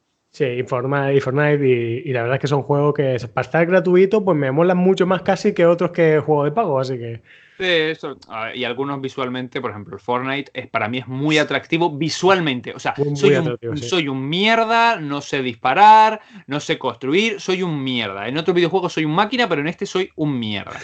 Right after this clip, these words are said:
Speaker 1: <laughs>
Speaker 2: Pero visualmente me encanta.
Speaker 1: Es súper bonito, sí. Y el Smite también, ¿eh? El Smite tiene ese puntillo, los personajes son, están, están
Speaker 2: Ajá.
Speaker 1: guapos jugarlos, tienen muchas habilidades, o sea, eh, visualmente es,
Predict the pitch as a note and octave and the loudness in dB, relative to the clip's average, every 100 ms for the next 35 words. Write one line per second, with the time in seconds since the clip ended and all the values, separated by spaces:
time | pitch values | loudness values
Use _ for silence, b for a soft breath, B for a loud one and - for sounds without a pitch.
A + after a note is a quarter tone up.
0 | - - E3+ - F#3 - F#3+ F#3+ F#3+ F3+ | -6 -2 -2 -4 -8 -8 4 10 10 8
1 | F3+ A3+ A3+ A3 A3+ G#3+ F3 C3+ - G#2+ | 4 4 4 2 0 0 0 -2 -4 -6
2 | G2 - - _ C3+ - D3+ C#3+ B2+ C#3 | -6 -14 -20 _ -4 0 2 2 2 2
3 | C3 A#2 D3 D#3 C#3+ C#3 C3 A#2 A#2+ C#3 | 0 0 0 2 2 2 0 -2 -4 0
4 | F3 D3 E3+ D#3+ C#3 A#2+ C3 D#3 E3 F3 | 0 2 2 2 0 -2 0 0 0 -2
5 | E3+ D#3 C#3 C3 D#3+ D#3 C3 A2 B2+ - | -2 -2 -2 2 4 4 2 -2 -6 -4
6 | C3 C#3+ C#3 D3+ D3 C#3+ B B _ - | -2 -2 0 0 2 0 B B _ -6
7 | - C#3 C3 C3 C3 D3+ D3 D3 D3 D3+ | -2 0 2 2 0 2 4 4 4 2
8 | D3+ B2 C3 C#3+ D3+ D3+ D3+ B2 C#3 C#3 | 0 2 4 4 4 2 0 0 -2 -2
9 | C#3 C3 B2+ A#2+ A#2+ D3+ C#3+ D3 D3 C#3+ | -2 -4 -4 -4 -2 -2 0 0 2 0
10 | B2 C3+ B2 B B B - C3 A#2+ A#2 | -2 -4 -4 B B B -4 0 2 2
11 | A#2+ C#3+ C3 C#3+ C#3+ C#3+ C#3+ C#3+ C#3 | 0 0 2 2 4 2 4 4 2